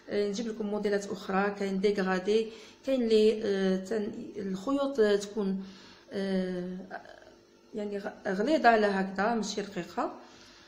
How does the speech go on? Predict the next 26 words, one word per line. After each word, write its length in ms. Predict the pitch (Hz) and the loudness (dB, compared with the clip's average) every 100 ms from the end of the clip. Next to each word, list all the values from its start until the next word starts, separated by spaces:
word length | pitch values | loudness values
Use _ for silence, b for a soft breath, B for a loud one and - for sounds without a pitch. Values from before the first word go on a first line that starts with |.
| B | B
وكل 260 | 233 359 330 | 2 6 6
واحد 320 | 262 330 285 | 6 2 0
عنده 220 | 240 220 | 0 0
الابره 340 | 214 226 196 | 0 0 2
الخاصه 540 | 196 190 202 190 - 170 | 0 0 -4 -4 -4 -2
به. 320 | 180 269 330 B B B | 0 0 0 B B B
راني 520 | 233 233 233 240 233 | 0 2 4 2 2
عملت 360 | 202 208 285 277 - 220 220 214 | 0 0 -2 -4 2 4 6 4
فيديو 320 | 208 240 214 202 | 0 -4 2 2
عن 180 | 196 | 4
الابر 580 | 190 190 214 220 185 208 | 2 2 0 2 2 2
والخيوط، 720 | 190 180 - - 87 247 - - B B - | 0 -2 -4 -2 0 0 -4 -16 B B -10
راح 140 | 254 | -6
نخلي 340 | 233 240 226 | -2 0 2
لكم 380 | 220 220 202 190 190 B B B | 0 2 2 2 0 B B B
ال-، 760 | - 185 180 180 180 175 175 180 - | -4 -2 0 2 0 0 -2 -6 -2
الرابط 460 | 240 269 202 220 - | 0 2 6 4 4
في 180 | - | -4
صندوق 400 | 190 185 165 190 | -4 -2 -4 -4
الوصف، 320 | 170 180 269 - B B B | -2 -2 -2 -8 B B B
وان 60 | 269 | -8
شاء 180 | 254 214 | -4 -2
الله 100 | 196 | 0
يعجبكم 560 | 190 185 - - 185 - | 0 -2 -6 -8 -8 -4
الفيديو. 540 | 233 185 165 170 226 - - _ _ _ _ _ _ _ _ _ b b b b b _ | -6 -4 -4 -4 -6 -8 -20 _ _ _ _ _ _ _ _ _ b b b b b _
اذا 180 | 240 247 | 0 4